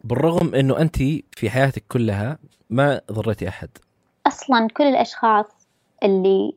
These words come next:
Speaker 2: لاحظوا اختفائي، اللي يدرون إن أنا عندي مشكلة، وأنا ما كان عندي مشكلة، عادي إن أي أحد يسألني: "إيش فيك؟" أقول لهم إنه أنا قاعدة أمر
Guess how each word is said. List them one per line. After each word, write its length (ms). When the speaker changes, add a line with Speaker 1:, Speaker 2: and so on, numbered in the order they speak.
Speaker 2:
لاحظوا 460
اختفائي، 640
اللي 120
يدرون 220
إن 80
أنا 340
عندي 220
مشكلة، 380
وأنا 180
ما 120
كان 180
عندي 180
مشكلة، 380
عادي 180
إن 100
أي 360
أحد 240
يسألني: 280
"إيش 160
فيك؟" 140
أقول 220
لهم 260
إنه 440
أنا 160
قاعدة 200
أمر 260